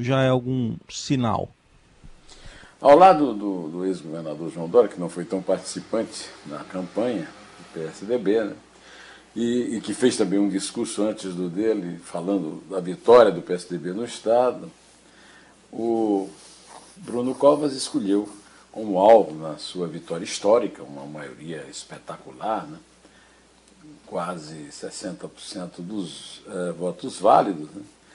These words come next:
Speaker 2: Eh, fez uma crítica indireta ao presidente Jair Bolsonaro,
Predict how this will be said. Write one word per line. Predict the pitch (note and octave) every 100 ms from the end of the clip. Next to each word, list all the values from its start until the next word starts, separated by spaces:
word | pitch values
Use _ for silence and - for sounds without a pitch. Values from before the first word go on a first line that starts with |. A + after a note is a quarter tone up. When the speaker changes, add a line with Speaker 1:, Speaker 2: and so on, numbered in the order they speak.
| - - - _
Speaker 2:
Eh, | A#3 A#2+ B2 C3+ D3+ - - _ _ - - -
fez | - C#3 A2+
uma | B2 G#2+
crítica | - A2+ A2+ G#2 B2 A#2 - A#2+ A#2 G#2+ G2+
indireta | G2+ G#2+ A2 A#2 C#3 - D#2+ D#2+ E2 C#2+ - F2
ao | F2
presidente | F#2+ F2+ F2+ D#2+
Jair | F2+ F2+
Bolsonaro, | G#2 G#2 C#3+ G2+ A2 C3+